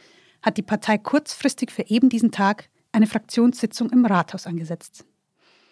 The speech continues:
Dadurch sind nach dem Bannkreisgesetz der Stadt Hamburg Versammlungen in der direkten Nähe zum Rathaus untersagt. Also konnten sich die Menschen nicht wie geplant dort treffen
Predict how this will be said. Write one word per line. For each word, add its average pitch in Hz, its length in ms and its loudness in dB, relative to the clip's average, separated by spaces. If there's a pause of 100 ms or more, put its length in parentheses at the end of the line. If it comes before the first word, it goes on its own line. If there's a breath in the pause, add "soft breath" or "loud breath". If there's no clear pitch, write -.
(600)
Dadurch 247 200 4
sind - 220 2
nach 226 200 4
dem - 260 -2
Bannkreisgesetz 226 1000 2
der 220 120 -2
Stadt - 320 -4
Hamburg 226 320 2
Versammlungen 240 680 2
in 220 120 0
der 196 100 -2
direkten 226 440 0
Nähe 214 260 2
zum 202 200 -2
Rathaus 196 500 -2
untersagt. 196 840 -2 (560 soft breath)
Also 214 160 -2
konnten 240 360 0
sich 214 200 -2
die 202 100 -4
Menschen 214 440 0
nicht 220 200 -2
wie 220 60 -6
geplant 190 480 -4
dort 190 240 -4
treffen 254 340 -6